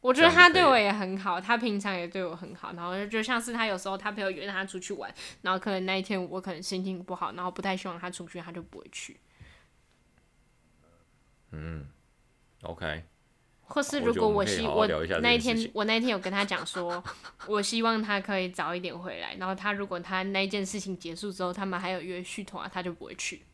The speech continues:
Speaker 2: 啊，这很正常吧？
Speaker 1: 啊，为什么？
Speaker 2: 为什么，为什么不，就是如果你跟他说你希望他可以早点回来，那他就会，就会早点回来啊。
Speaker 1: 可是如果是我，
Speaker 2: 这超正常的吧？
Speaker 1: 我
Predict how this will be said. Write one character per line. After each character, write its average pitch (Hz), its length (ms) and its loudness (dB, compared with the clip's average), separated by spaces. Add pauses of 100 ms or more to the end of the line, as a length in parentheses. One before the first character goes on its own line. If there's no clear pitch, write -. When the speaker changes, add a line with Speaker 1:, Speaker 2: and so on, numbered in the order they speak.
(1400)
Speaker 2:
啊， 202 160 -2
这 254 120 8
很 170 220 6
正 247 180 6
常 160 220 6
吧？ 165 380 4 (580)
Speaker 1:
啊， 202 120 -2
为 202 100 -6
什 196 100 -4
么？ - 100 -12 (1300)
Speaker 2:
为 285 80 6
什 254 100 10
么， 208 260 10
为 277 160 6
什 254 60 8
么 240 120 12
不， 240 460 -2 (140)
就 285 160 0
是 285 220 4 (320)
如 180 160 4
果 233 160 10
你 135 160 2
跟 165 120 8
他 170 100 6
说 160 140 2
你 123 120 2
希 135 100 2
望 131 100 6
他 135 100 2
可 127 100 2
以 110 40 4
早 107 160 6
点 104 140 0
回 82 140 0
来， 78 80 0
那 147 120 2
他 151 140 2
就 147 140 0
会， 127 240 -2 (180)
就 151 160 -2
会 139 100 0
早 104 180 2
点 107 140 -2
回 76 140 -2
来 78 140 4
啊。 98 160 2 (1400)
Speaker 1:
可 302 120 6
是 370 160 10
如 359 100 8
果 311 100 12
是 - 100 8
我， 392 60 12
Speaker 2:
这 392 40 12
超 - 60 12
正 277 80 12
常 226 120 12
的 226 60 10
吧？ 226 60 12
Speaker 1:
我 233 40 12